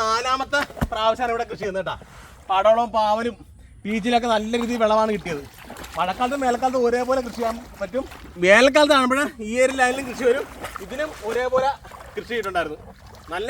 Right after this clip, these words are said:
വെള്ളം വന്ന സമയത്ത് ഉണ്ടത്. ഇപ്പൊ കഴിഞ്ഞ മഴയത്തൊക്കെ ഇത്രയും വെള്ളം ഉണ്ടായിരുന്നു. അപ്പൊ വെള്ളം വന്ന സമയത്ത് ഈ ഡ്രമ്മിൽ മാത്രം കൃഷി ചെയ്യും. ഇത്തവണ നമ്മള് പടവളം പാവലും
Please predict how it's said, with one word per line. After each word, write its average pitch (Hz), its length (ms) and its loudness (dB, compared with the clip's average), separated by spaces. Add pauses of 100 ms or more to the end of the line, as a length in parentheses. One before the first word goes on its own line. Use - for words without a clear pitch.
(100)
വെള്ളം 277 300 -2
വന്ന 285 180 -6
സമയത്ത് 220 260 -4 (220)
ഉണ്ടത്. 202 220 -6 (240)
ഇപ്പൊ 214 180 -12
കഴിഞ്ഞ 214 200 -2
മഴയത്തൊക്കെ 233 360 -6
ഇത്രയും 240 280 -6
വെള്ളം 220 200 -4
ഉണ്ടായിരുന്നു. 208 300 -6 (360)
അപ്പൊ 226 180 -10
വെള്ളം 240 240 -2
വന്ന 294 180 -4
സമയത്ത് 240 260 -4 (220)
ഈ 190 100 -18
ഡ്രമ്മിൽ 220 340 -4 (120)
മാത്രം 214 300 -6 (380)
കൃഷി 165 200 -14
ചെയ്യും. 160 160 -10 (380)
ഇത്തവണ 233 340 -6
നമ്മള് 262 200 0 (180)
പടവളം 214 360 -4 (100)
പാവലും 220 340 -2